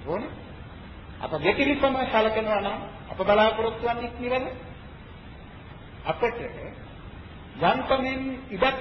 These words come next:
තිබෙන්නේ සීලයෙන්. ඒ කියන්නේ සීලය අර තරම් විශාල රැකගන්නට අමාරු සීලයක් නෙවෙයි අපට තිබෙන්නේ. සමාධි ප්‍රඥාවල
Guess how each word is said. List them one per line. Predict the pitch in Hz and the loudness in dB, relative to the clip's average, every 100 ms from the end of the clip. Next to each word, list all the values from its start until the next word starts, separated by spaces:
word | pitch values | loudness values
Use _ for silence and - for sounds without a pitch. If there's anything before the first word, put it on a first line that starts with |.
| - | -4
තිබෙන්නේ | 262 254 262 277 | 2 4 4 0
සීලයෙන්. | - 269 254 208 156 | -4 -2 4 4 2
ඒ | - - - - - - - - - - - - - | -6 -12 -14 -14 -14 -14 -14 -14 -14 -14 -14 -14 -8
කියන්නේ | 180 185 | -6 -6
සීලය | - 202 240 240 | -6 -2 4 6
අර | 240 175 190 | 6 4 2
තරම් | 208 214 - | 0 0 -4
විශාල | - - 147 170 208 - - - - - - - - - - - - - - - - | -8 -4 2 4 4 0 -6 -10 -12 -14 -14 -14 -14 -14 -14 -14 -14 -14 -14 -14 -8
රැකගන්නට | 135 147 185 202 208 226 | -6 -2 2 2 2 2
අමාරු | 175 180 226 247 254 | 2 4 6 6 4
සීලයක් | - 226 220 220 | -2 4 4 4
නෙවෙයි | 208 214 | 2 2
අපට | 180 180 - | 2 0 -6
තිබෙන්නේ. | - - - - - - - - - - - - - - - - - - - | -10 -12 -12 -14 -14 -14 -14 -16 -16 -16 -16 -16 -16 -16 -14 -14 -14 -16 -14
සමාධි | - 196 262 294 294 | 2 6 8 6 6
ප්‍රඥාවල | 277 262 254 262 240 220 | 6 4 6 4 6 6